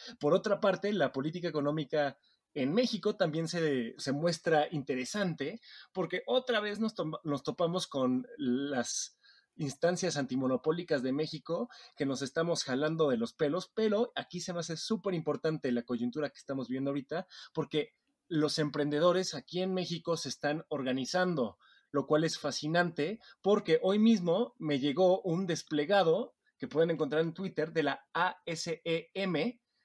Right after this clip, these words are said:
que es la Asociación de Emprendedores Mexicanos, que sacaron un desplegado instando a las autoridades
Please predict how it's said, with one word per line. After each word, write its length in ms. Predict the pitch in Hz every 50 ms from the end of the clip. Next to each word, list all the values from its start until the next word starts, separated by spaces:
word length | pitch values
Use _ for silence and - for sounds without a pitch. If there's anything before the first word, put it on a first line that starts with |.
| _ _ _
que 100 | - 143
es 200 | 135 - - -
la 160 | 160 151 139
Asociación 880 | 139 131 135 123 - 151 135 - - - 196 185 170 175 202 226 233 _ _ _ - _ _ _ _
de 440 | - 131 139 143 143 147 147 - - -
Emprendedores 640 | 151 135 120 147 143 139 143 151 156 165 180 160
Mexicanos, 760 | 156 143 - - 135 - 196 196 180 151 151 202 240 - - - - - - - - _ _ -
que 120 | - 147
sacaron 400 | 151 160 160 202 214 226 226 220
un 120 | 220 220
desplegado 680 | 214 190 185 - - 156 147 147 165 175 190 190 - -
instando 560 | - 160 151 139 - - - 202 214 233 247 233
a 40 |
las 140 | 208 180 -
autoridades 840 | 143 127 - 135 127 127 131 147 147 143 165 233 247 - - - -